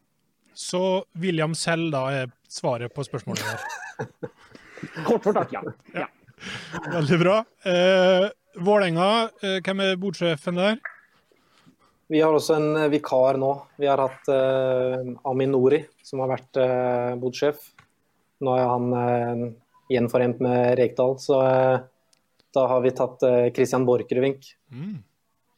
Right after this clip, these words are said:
Speaker 3: Så, eh, litt sånn, eh,
Speaker 2: Litt for snill.
Speaker 3: Ja, det blir litt spennende å se. Det har vært litt sånn, eh, k-, kriging nå, i og med at han er ny, og man prøver å teste om han har
Speaker 1: Mm.
Speaker 3: liksom, eh, autoriteten.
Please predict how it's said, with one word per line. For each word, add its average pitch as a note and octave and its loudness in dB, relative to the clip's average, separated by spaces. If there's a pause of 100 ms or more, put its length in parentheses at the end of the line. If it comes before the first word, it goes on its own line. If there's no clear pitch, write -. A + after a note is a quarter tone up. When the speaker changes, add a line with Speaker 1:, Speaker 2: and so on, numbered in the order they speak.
(160)
Speaker 3:
Så, B2+ -2
eh, A#2+ -4
litt D3+ -2
sånn, C#3 0
eh, C3 2
Speaker 2:
Litt C#3 -6
for C#3+ -6
snill. C3+ -4 (1500)
Speaker 3:
Ja, F3+ 4
det F#3+ 4
blir F#3+ 4
litt F3+ 0
spennende D#3 0
å D3+ -4
se. D#3+ 4
Det D#3+ 6
har D#3+ 4
vært D#3+ -4
litt D#3+ 0
sånn, D3 0
eh, D3 2
k-, C#3 -10
kriging C3+ 2
nå, C3 0 (100)
i C#3+ -2
og C#3 0
med C3+ 0
at - -14
han C#3 0
er C3+ 0
ny, C3 0
og C3 4 (100)
man C3 -2
prøver C3 0
å B2+ -2
teste - -4
om A#2+ -2
han A#2+ -2
har A#2+ 0
Speaker 1:
Mm. A#2+ 0
Speaker 3:
liksom, A#2+ -4
eh, A#2 -8 (320)
autoriteten. C3+ 0